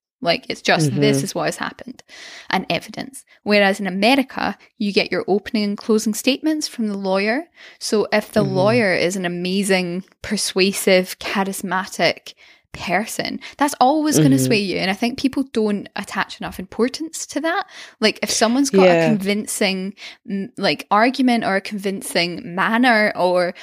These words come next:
Speaker 1: looks trustworthy, do you know what I mean? There's so much more to it. And I think that is one of the huge
Speaker 2: Yeah.
Speaker 1: problems.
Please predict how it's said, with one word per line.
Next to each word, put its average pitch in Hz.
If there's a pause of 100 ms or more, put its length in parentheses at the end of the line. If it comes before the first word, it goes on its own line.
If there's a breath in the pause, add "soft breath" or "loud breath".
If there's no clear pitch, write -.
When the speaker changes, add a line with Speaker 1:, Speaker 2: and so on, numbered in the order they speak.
(120)
Speaker 1:
looks 190
trustworthy, 202
do 247
you 208
know 233
what -
I 226
mean? 220
There's 202
so 226
much 220
more 240
to - (100)
it. 175 (380 soft breath)
And 202
I 196
think 196
that 185
is -
one 185
of 202
the -
huge 202
Speaker 2:
Yeah. 165
Speaker 1:
problems. -